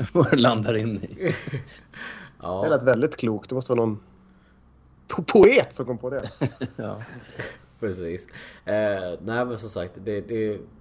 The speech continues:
Speaker 2: egentligen alla resorna, eller två av resorna blev väl, blev väl väldigt intressanta av olika anledningar. Jag tänker en resa till Finland. Vad sa du? Du hade väl kollat upp det, Anton. Vad var det? Åtta timmar i bil?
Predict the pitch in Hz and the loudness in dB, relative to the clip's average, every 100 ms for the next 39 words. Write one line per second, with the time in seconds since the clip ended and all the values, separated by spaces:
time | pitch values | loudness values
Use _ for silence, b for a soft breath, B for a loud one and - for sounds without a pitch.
0 | - - - - 113 98 98 95 101 92 | -20 -20 -20 -12 -6 -6 -6 -6 -4 -4
1 | 107 127 - 92 76 98 95 92 - 101 | -4 -4 -6 -8 -8 -6 -8 -10 -4 -2
2 | 98 120 113 110 90 82 90 82 80 - | 0 0 -2 -2 -8 -6 -6 -8 -12 -18
3 | b b b b _ _ - _ _ _ | b b b b _ _ -20 _ _ _
4 | _ - - 90 - 101 92 90 98 92 | _ -20 -20 -16 -4 -2 -2 -2 -2 -2
5 | 95 85 104 85 87 - 95 90 - 113 | -8 -6 -6 -4 -6 -6 -8 -10 -8 -6
6 | 101 95 92 95 92 95 92 87 82 85 | -4 -4 -4 -6 -6 -8 -6 -6 -6 -8
7 | 95 92 92 98 85 90 85 92 87 - | -8 -8 -8 -10 -10 -10 -8 -6 -6 -10
8 | - - 101 87 82 87 90 107 85 85 | -16 -14 -10 -10 -10 -8 -6 -4 -4 -6
9 | 92 92 98 95 92 98 90 - 87 - | -8 -6 -6 -6 -8 -6 -6 -8 -12 -8
10 | 92 78 73 80 78 85 87 92 92 90 | -6 -4 -6 -10 -10 -10 -10 -8 -6 -4
11 | 87 b b b b 135 135 - - 127 | -6 b b b b -6 -4 -6 -4 -4
12 | 107 104 117 98 113 | -2 0 0 0 -4